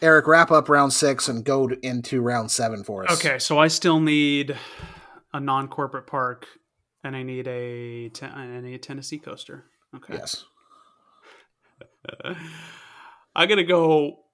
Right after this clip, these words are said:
Speaker 2: Oh man, do I go here right now? Oh, jeez.
Speaker 1: You could do it in seven too.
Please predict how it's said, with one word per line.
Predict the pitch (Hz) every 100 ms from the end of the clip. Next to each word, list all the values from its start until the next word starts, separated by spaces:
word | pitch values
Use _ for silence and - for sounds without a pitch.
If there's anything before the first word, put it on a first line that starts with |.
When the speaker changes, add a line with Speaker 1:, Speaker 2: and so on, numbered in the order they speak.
| _ - 165 135 -
Speaker 2:
Oh | 160 131 123
man, | 127 123 123
do | 127 135
I | 131
go | 151
here | 135 139 127
right | 127 127
now? | 127 127 127 131 - _ _ _ _ _
Oh, | - - - -
jeez. | - - 127 - - _ -
Speaker 1:
You | 127
could | 147
do | 180
it | 175
in | 127
seven | - 156 147
too. | - 143 127